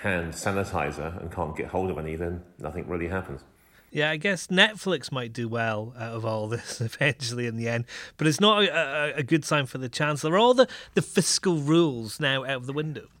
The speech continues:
Speaker 1: Well, fiscal rules are normally there during the good times, or at least the kind of stable times, to try to, eh, constrain the government from doing things that might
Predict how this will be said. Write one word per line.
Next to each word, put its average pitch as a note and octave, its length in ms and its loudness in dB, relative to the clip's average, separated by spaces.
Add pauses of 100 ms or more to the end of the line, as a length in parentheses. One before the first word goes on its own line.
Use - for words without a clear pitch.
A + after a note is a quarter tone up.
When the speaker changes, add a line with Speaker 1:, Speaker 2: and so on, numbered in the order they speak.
Speaker 1:
Well, G#2+ 120 4
fiscal F3+ 300 4
rules A2+ 320 8
are G#2 60 4
normally G2+ 360 2
there F2+ 560 2 (100)
during G2+ 300 4
the F2+ 80 0
good G#2+ 320 -2
times, E2 380 -2
or F#2 80 0
at D#2+ 80 -2
least F2+ 240 -4
the - 80 -6
kind F2+ 260 0
of E2+ 80 -6
stable G2+ 560 2
times, D2 600 -4
to E2 100 -8
try E2 240 0
to, D#2+ 260 -2 (640)
eh, - 160 -12
constrain G#2 600 2
the F2+ 60 0
government E2 380 -2
from E2+ 140 -6
doing F2 260 0
things F2 360 -4
that E2+ 160 -4
might F2 180 -2